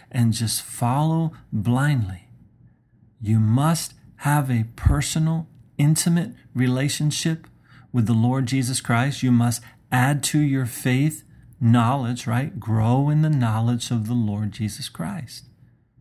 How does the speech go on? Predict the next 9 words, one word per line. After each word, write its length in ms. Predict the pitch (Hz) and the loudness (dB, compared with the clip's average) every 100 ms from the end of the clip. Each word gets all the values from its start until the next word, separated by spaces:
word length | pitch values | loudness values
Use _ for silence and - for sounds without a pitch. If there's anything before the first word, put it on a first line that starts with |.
| - - - - _ _ - _ _ - _ _ _ _ | -20 -20 -20 -20 _ _ -20 _ _ -20 _ _ _ _
Grow 460 | 123 120 117 143 160 | 0 2 2 2 0
and 240 | 147 135 | 0 -2
mature 720 | 131 - - - 175 151 123 | -4 -4 -4 0 0 0 -2
in 180 | - 120 | -2 0
the 60 | 110 | 0
Word 360 | 104 117 151 | 0 0 0
of 160 | 160 139 | -4 -4
God 360 | 147 147 147 | -2 -2 -2
yourself, 680 | 139 147 - 151 135 110 - | -4 -4 -4 -2 -2 -4 -8